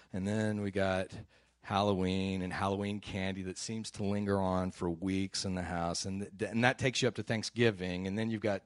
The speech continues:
Thanksgiving food and all that, and then leftovers, and then December hits, and everywhere you go, there's candy and cookies, and, and people are just giving you food. In Louisiana, it's, it's just really bad.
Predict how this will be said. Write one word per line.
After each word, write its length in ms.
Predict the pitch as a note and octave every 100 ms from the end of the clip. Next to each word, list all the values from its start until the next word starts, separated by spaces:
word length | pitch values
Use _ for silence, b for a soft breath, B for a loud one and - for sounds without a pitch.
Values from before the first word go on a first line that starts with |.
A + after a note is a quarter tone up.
| _
Thanksgiving 1000 | - A2+ G#2+ - F#2+ A2+ A2 A2 A2 G#2 G2 _ _
food 680 | - B2 A2 G#2+ G#2+ A2 A2
and 140 | F2+ E2 B B B B
all 160 | G#2+ G#2+
that, 240 | G#2 G#2 F#2
and 80 |
then 120 | A2+ A#2
leftovers, 920 | A#2 A#2+ - G2+ F#2+ G2 F#2+ - B B B
and 160 | F#2 G#2
then 160 | C3+
December 520 | C3+ C#3 - F3+ D#3+ C3
hits, 420 | A2+ A#2 A#2 - -
and 160 | A#2+ A#2+
everywhere 540 | B2 C3+ D3 D3 C#3 B2+
you 200 | A#2 A2+
go, 560 | G#2 C3 A2 G2+ G2 -
there's 260 | G#2+ G2
candy 480 | - B2 A2 A2 G#2+
and 120 | G2+
cookies, 680 | - G#2+ - G2 G2 F#2+ F#2
and, 240 | F#2+ F#2+ - _ - - _
and 140 | A2+ G2+
people 300 | - A#2+ A2+
are 80 | G#2
just 260 | G2 A2 - G2+
giving 340 | B2 A#2 A2+
you 120 | A2+
food. 400 | G#2+ - G#2+ G#2+
In 100 | G#2+
Louisiana, 540 | C3 E3 A#2+ A#2 A2+ F#2+
it's, 180 | -
it's 140 | F#2+ -
just 260 | - -
really 180 | A2+ A#2
bad. 340 | F2 D#2 D#2